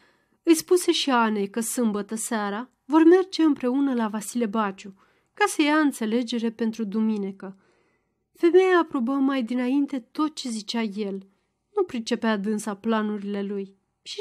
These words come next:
nici nu căuta să le priceapă. Era mulțumită că poate trăi lângă omul iubit și numai nălucirea îmbrățișării cu Florica, la nuntă,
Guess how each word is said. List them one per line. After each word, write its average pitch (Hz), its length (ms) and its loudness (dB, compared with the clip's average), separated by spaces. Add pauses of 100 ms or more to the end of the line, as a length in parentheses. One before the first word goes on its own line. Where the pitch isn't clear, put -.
(140)
nici 381 140 -4
nu 254 100 -2
căuta 233 560 -4
să 226 160 -10
le 214 100 -8
priceapă. 208 680 -10 (640)
Era 392 280 6
mulțumită 285 680 2
că 208 380 -6
poate 233 420 0
trăi 220 380 -4
lângă 220 220 -2
omul 220 420 0
iubit 208 440 -8 (340)
și - 240 -4
numai 220 460 2
nălucirea 214 720 -2
îmbrățișării 220 720 -4
cu - 80 -20
Florica, 220 760 -8 (140)
la 233 180 0
nuntă, 233 520 -2